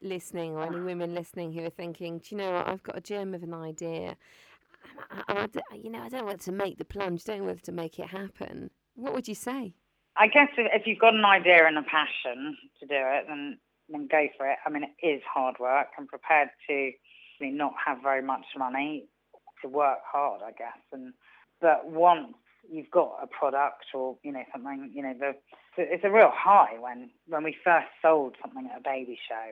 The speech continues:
Speaker 2: or when we got into John Lewis. It's amazing. And it's lovely working for yourself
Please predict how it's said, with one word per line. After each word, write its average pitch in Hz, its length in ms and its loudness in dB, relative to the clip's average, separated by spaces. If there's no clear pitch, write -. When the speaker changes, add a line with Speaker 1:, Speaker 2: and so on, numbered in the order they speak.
Speaker 2:
or 139 200 -10
when 139 160 -4
we 135 80 -10
got 135 140 -8
into 123 220 -18
John 127 180 -12
Lewis. 117 360 -12
It's - 160 -20
amazing. 131 640 -8
And 180 120 2
it's 175 160 -2
lovely 190 400 2
working 143 460 -4
for - 80 -10
yourself 143 380 -4